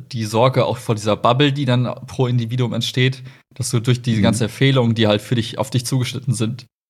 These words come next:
Speaker 1: dass du quasi einfach dem Ganzen ausgeliefert bist, du nur noch das konsumierst am Ende oder das kaufst oder das siehst oder das hörst an Musik, was dir empfohlen
Speaker 2: Mhm.
Speaker 1: wird und du gar nicht mehr aus diesem Loop rauskommst,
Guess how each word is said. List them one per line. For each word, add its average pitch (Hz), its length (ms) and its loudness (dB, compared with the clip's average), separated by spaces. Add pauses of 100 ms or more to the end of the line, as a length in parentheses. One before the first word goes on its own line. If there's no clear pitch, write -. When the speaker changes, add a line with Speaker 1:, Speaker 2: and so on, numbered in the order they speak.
Speaker 1:
dass 127 120 -6
du 107 160 -4 (680)
quasi 107 300 0
einfach 113 200 2
dem 110 200 -2
Ganzen - 320 -6
ausgeliefert 120 560 0
bist, 123 220 -2
du 127 40 0
nur 117 100 2
noch 113 80 0
das 107 280 0
konsumierst 113 560 0
am 104 100 -6
Ende 110 240 -2
oder 104 140 -2
das 113 300 -2
kaufst 117 420 2
oder 110 80 -4
das 117 240 0
siehst 127 320 0
oder 113 80 -4
das 110 240 -4
hörst 120 300 2
an 107 120 -6
Musik, 113 380 -4 (260)
was 123 140 -2
dir 120 100 -4
empfohlen 104 380 2
Speaker 2:
Mhm. 98 40 0
Speaker 1:
wird 120 260 2 (260)
und 117 100 -6
du 113 60 0
gar 120 160 4
nicht 127 160 0
mehr 120 400 2
aus 127 120 -8
diesem 110 180 -6
Loop 123 200 -6
rauskommst, 127 640 -2